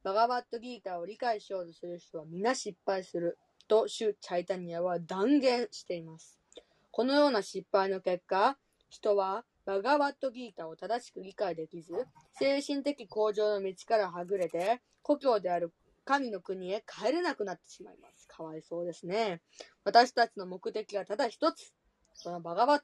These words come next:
トギーター、あるがままの証拠を世に出して、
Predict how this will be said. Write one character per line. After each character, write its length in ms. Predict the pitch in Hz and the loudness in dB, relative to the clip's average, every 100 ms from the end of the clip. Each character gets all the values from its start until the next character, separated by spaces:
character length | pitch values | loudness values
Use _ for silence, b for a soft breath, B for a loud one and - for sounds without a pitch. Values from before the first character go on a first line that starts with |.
| - | 4
ト 140 | 262 | 2
ギ 160 | 240 233 | 2 -8
ー 80 | 190 | -8
タ 80 | 180 | -6
ー、 220 | 170 175 | -6 -2
あ 100 | 254 | 2
る 100 | 359 | 4
が 120 | 320 | 4
ま 100 | 285 | 2
ま 100 | 262 | -4
の 120 | 233 | -8
証 340 | 214 - 175 160 | -10 -8 -10 -8
拠 60 | 170 | -12
を 20 | |
世 160 | 170 262 | -4 -2
に 120 | 359 | 0
出 120 | 285 | 0
し 120 | - | -2
て、 180 | - 170 | -8 -8